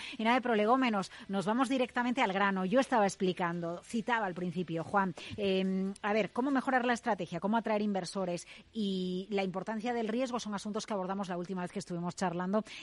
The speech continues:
en un capítulo de Hora Trading. Hoy en el A B C de Darwinex, para que todo el mundo entienda en qué consiste el valor añadido de operar con esta plataforma, eh, vamos a hablar, mm, a ver, de la diferencia de la estrategia original en relación a invertir en un Darwin.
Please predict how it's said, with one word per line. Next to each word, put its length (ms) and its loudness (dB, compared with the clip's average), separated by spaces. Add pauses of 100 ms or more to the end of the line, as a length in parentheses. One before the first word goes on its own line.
en 100 -8
un 80 -2
capítulo 460 2 (240)
de 360 -2
Hora 240 -2
Trading. 480 -4 (100)
Hoy 220 4
en 100 0
el 100 0
A 60 2
B 80 2
C 100 -6
de 140 0
Darwinex, 580 -2
para 220 -8
que 80 -6
todo 200 -4
el 60 -2
mundo 280 -2
entienda 600 -4 (240)
en 160 -2
qué 160 0
consiste 600 -4
el 80 -2
valor 240 0
añadido 480 -4
de 100 -6
operar 400 -2 (220)
con 160 -4
esta 180 -2
plataforma, 800 -4 (320)
eh, 260 -6
vamos 300 0
a 60 4
hablar, 360 2 (360)
mm, 340 -2
a 80 0
ver, 120 2
de 100 0
la 100 0
diferencia 580 -2 (220)
de 100 -4
la 80 0
estrategia 400 -4
original 460 -4
en 100 -6
relación 400 -6
a 60 -6
invertir 320 -6
en 100 -6
un 140 -6
Darwin. 520 2